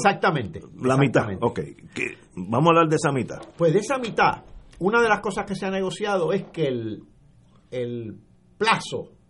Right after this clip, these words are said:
Speaker 2: de maduración de los bonos va a ser de veinte años y no de treinta. Así que se va a estar pagando durante veinte años. Dos, ese servicio de la deuda va a ser de alrededor de mil quinientos millones anuales,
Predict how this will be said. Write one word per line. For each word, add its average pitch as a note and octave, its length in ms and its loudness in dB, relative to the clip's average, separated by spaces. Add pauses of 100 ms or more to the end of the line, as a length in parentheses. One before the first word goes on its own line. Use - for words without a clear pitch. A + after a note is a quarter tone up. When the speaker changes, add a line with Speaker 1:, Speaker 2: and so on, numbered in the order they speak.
(600)
Speaker 2:
de A#2 300 -2
maduración D#3 760 0
de E3+ 100 2
los E3 120 2
bonos D#3 360 0 (640)
va E3 80 6
a E3+ 60 2
ser F#3+ 220 -2
de D#3 120 2
veinte F#3 300 -2
años F#3+ 360 -2 (640)
y D#3 80 -2
no E3 120 4
de D#3+ 120 4
treinta. - 420 -10 (520)
Así - 120 -20
que D#3 100 -6
se C#3 120 -4
va A2+ 100 -4
a - 20 -6
estar D3+ 200 -6
pagando D#3 360 -2
durante A2+ 360 -4
veinte A#2+ 300 -4
años. F2 260 -12 (300)
Dos, - 440 4 (1200)
ese A3 240 4
servicio A3+ 500 2
de A3+ 60 2
la G#3 140 4
deuda G#3+ 360 4
va E3+ 100 2
a F#3 40 0
ser G#3 260 0
de E3+ 120 4
alrededor D3 600 2
de F#3+ 100 2
mil E3 240 0
quinientos F3 520 0
millones E3 500 0 (180)
anuales, D3+ 720 4